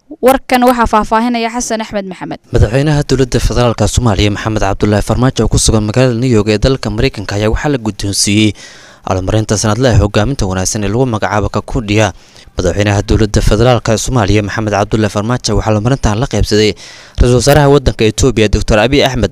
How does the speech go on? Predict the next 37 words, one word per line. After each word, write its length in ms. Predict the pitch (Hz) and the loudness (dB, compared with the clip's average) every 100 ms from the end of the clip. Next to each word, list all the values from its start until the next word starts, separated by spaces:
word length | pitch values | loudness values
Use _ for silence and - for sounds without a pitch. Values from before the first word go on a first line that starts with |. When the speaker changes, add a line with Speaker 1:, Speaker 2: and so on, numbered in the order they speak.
| 113 | -2
Speaker 2:
madaxweynaha 340 | 117 113 147 | -2 0 0
waddanka 320 | 135 139 120 - | 0 -2 -2 -2
Eritrea 500 | 107 - 143 107 107 | 0 0 0 2 0
Saasha 360 | - 131 135 107 | 2 0 2 0
Afwerki 380 | - 127 127 117 | 0 -2 -2 -2
iyo 100 | 107 | -2
mas'uuliyiin 440 | 107 - 104 123 | -4 -6 -4 -4
kale. 260 | 107 104 104 - - - - | -2 -2 -2 -6 -20 -20 -10
Waxayna 260 | - 95 101 | -4 -4 -2
ku 120 | - | -4
muteysteen 460 | 135 117 95 - 107 | -4 -2 -4 -2 -2
abaalmarintan 680 | 104 104 131 127 104 101 110 | 0 0 0 0 -2 -2 -4
kaalinta 380 | 110 131 131 113 | -2 -2 -2 -2
saddex 220 | 127 110 107 | -2 0 0
hogaamiye 400 | 98 101 107 101 | 2 0 2 0
ay 60 | |
ka 100 | 143 | -2
qaateen 440 | - 104 - 127 90 - - - - | -2 -2 0 -2 -2 -12 -20 -18 -4
nabadinta 440 | 127 123 135 156 | 0 0 0 -2
isdhexgalka 580 | 131 113 120 147 139 131 | -2 -2 -2 -2 -2 -4
dhaqaale 380 | 104 - 98 110 107 | -4 -4 0 0 0
ee 60 | 110 | -2
Geeska 380 | 135 123 - 131 | -2 -4 -2 -4
Afrika. 420 | - - 110 107 _ _ 104 | -4 -4 -2 -2 _ _ -4
Abaalmarinta 520 | 95 90 104 104 104 | -2 0 -2 0 0
Concordia 600 | 104 - 135 107 107 110 | -2 0 0 2 2 2
ayaa 260 | 117 139 104 104 | 2 4 4 2
ah 80 | 104 | 0
abaalmarin 360 | 110 110 110 131 | -2 0 0 0
sanadle 360 | - 110 117 113 | -2 -2 2 2
ah, 140 | 95 - | 0 -2
taas 240 | 101 - | -2 0
oo 80 | 107 | 0
sanad 240 | - 131 | 0 -4
kasta 320 | - 107 - 117 | -4 -4 -2 -2
la 120 | 104 | -2
guddoonsiiyo 640 | 101 98 95 - 110 107 | -4 -4 -6 -2 2 2